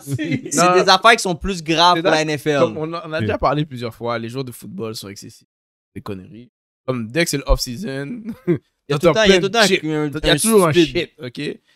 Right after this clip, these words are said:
Speaker 3: joueurs de football, ils peuvent pas, ils peuvent pas s'en empêcher. Donc, la ligue, ils savent déjà ces affaires-là, tu comprends ? Ils savent à quelle commodité qu'ils ont, qu'ils ont besoin. Ils sont comme, bah, yo, on va donner un fine, on va donner un quatre, cinq, six games de suspension, puis c'est ça.
Speaker 2: Il a donné des, des,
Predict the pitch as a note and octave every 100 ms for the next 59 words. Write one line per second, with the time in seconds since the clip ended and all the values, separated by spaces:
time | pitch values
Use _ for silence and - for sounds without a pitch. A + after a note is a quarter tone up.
0 | _ _ _ - C3+ D3+ C3+ C3 C3 A2+
1 | A#2 A2 - C3+ A#2+ G#2+ G2+ - G#2 _
2 | _ _ _ _ D3+ D3 A#2+ C3+ D3 F#3+
3 | C#3+ B2+ D3 C3 A2+ A#2 C3 A2+ G#2+ G#2+
4 | G#2 G#2 G#2+ G2+ F#2+ A2+ A2+ A2 G2+ C3+
5 | B2+ G#2+ - A#2 - A2+ G#2+ G#2 C#3 A2+
6 | G#2 G#2 G#2 G#2 - _ _ _ _ _
7 | G#2+ G2+ G2+ G2+ B2 - _ - - F4+
8 | D4+ - D3 - - _ _ B2 F3 G3+
9 | F3+ C#3+ D3+ F3 C#4 - _ _ _ _
10 | _ _ G#2+ A2+ C3+ D#3+ C#3+ A#2+ G#2+ -
11 | - - - D#3+ C#3 - D#3 B2 C#3+ C#3
12 | B2+ - - A#2+ C3+ C#3 C3 G#2+ G#2+ G#2
13 | G2+ G2 G2 F2+ E2 _ - - _ _
14 | D#3+ C#3+ D#3 E3 D3 C#3 C3+ C#3+